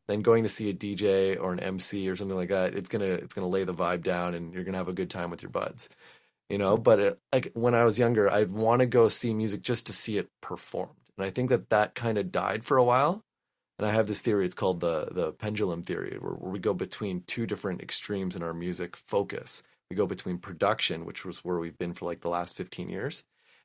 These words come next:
and, like, performance, which is, like, that very nineties, like, just scream and, like, just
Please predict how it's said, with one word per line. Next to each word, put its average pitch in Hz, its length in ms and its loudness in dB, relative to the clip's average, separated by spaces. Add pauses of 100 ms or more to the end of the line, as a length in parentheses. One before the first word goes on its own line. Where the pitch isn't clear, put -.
and, 104 100 -2
like, 92 200 -2
performance, 104 680 4
which 92 140 -10
is, 90 120 -8
like, 90 140 -4
that 90 180 0
very 95 240 2
nineties, 87 600 -2
like, 90 160 -4
just 95 200 -4
scream 92 580 -2
and, 85 100 -4
like, 85 220 -8
just - 260 -10